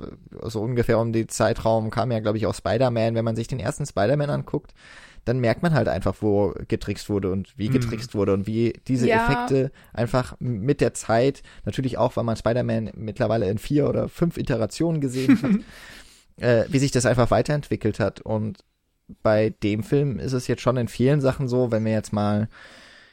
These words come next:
Speaker 1: vielleicht die Szene mit dem, mit diesem Pfeilhagel rausnehmen, dass es einfach noch sehr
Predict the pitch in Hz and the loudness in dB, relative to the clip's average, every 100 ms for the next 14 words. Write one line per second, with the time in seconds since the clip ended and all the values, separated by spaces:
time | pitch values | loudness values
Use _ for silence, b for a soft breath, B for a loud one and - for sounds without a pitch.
0 | B B 117 104 - - 107 107 107 98 | B B 2 4 4 2 2 4 2 0
1 | 78 - - 110 117 110 107 101 101 98 | -2 -8 -2 0 2 4 4 2 -2 0
2 | 101 101 80 104 101 95 - 101 147 127 | 0 0 -2 -4 -4 -4 0 0 2 0
3 | 127 131 127 123 117 139 - 135 131 135 | -2 -2 -2 -2 0 -2 -2 -4 -2 -2
4 | 147 156 _ _ _ _ _ _ _ _ | -4 -8 _ _ _ _ _ _ _ _
5 | 110 117 135 135 - _ _ _ _ 98 | -2 -2 -4 -6 -8 _ _ _ _ -4
6 | 107 151 - 151 151 - 135 135 120 113 | -2 -4 -2 -4 -4 -4 -2 -4 -8 -4
7 | 110 107 110 113 117 107 | 0 2 4 4 0 -2